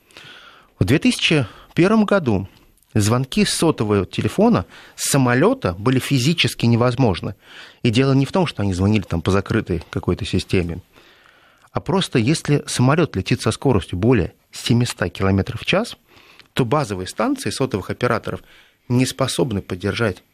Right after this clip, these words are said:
связь. Ну, просто это невозможно. Связь рвётся, и восстановить её невозможно, потому что есть задержка приветствия,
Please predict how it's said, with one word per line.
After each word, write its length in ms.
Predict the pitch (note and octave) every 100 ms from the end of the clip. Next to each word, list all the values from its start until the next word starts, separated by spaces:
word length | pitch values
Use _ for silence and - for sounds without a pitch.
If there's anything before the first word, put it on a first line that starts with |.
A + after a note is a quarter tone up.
| _ _ -
связь. 420 | - C3 - - -
Ну, 100 | D3
просто 300 | G#3 - C3+
это 100 | B2
невозможно. 600 | B2 D#3 E3+ A#2+ - E2+ - - - -
Связь 400 | - C3 D#3+ B2+ -
рвётся, 520 | C3 F#3 C4 - -
и 80 | B2+
восстановить 640 | A2 A2 - A#2+ C3 F#3 -
её 120 | G2+
невозможно, 680 | G2 A2 A2+ D3 G#2 - F#2 - - - - -
потому 260 | - C#3+ D#3+
что 160 | -
есть 280 | A#2+ E3+ -
задержка 640 | A2+ A#2+ C3 D#3 C#3+ - -
приветствия, 680 | A2+ A#2 G3 - - F#2